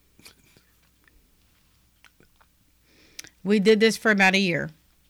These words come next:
I noticed that she and the guy in the other couple were swapping out with, with "we're becoming closer."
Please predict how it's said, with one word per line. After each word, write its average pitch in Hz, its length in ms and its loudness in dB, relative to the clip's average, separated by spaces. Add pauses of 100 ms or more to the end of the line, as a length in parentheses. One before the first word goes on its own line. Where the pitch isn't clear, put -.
(1080)
I 196 140 2
noticed 214 480 0
that 185 160 -2
she 226 400 -2
and 233 200 -2
the 226 60 0
guy 180 320 2
in 175 160 -2
the 175 120 -2
other 165 160 -6
couple 185 580 -2 (180)
were 165 480 -4
swapping 196 680 -2 (120)
out 185 340 0 (1200)
with, 185 300 -6 (1700)
with 175 380 -6 (160)
"we're 190 520 -6 (160)
becoming 175 600 -10
closer." 269 640 -12